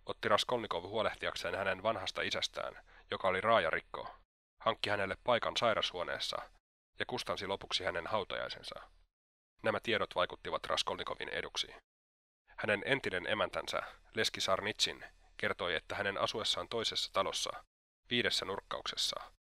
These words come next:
oli Raskolnikov eräänä yönä tulipalon sattuessa pelastanut kaksi pientä lasta palavasta talosta,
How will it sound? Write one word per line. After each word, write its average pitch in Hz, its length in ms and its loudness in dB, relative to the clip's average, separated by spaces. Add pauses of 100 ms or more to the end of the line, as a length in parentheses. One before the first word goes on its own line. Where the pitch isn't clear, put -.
(240)
oli 101 200 0
Raskolnikov 101 640 2
eräänä 98 320 4
yönä 95 260 -2
tulipalon 87 460 -2
sattuessa - 600 0 (380)
pelastanut 110 460 2
kaksi - 280 -2
pientä 87 300 -2
lasta - 260 0
palavasta 90 440 -2
talosta, - 520 -4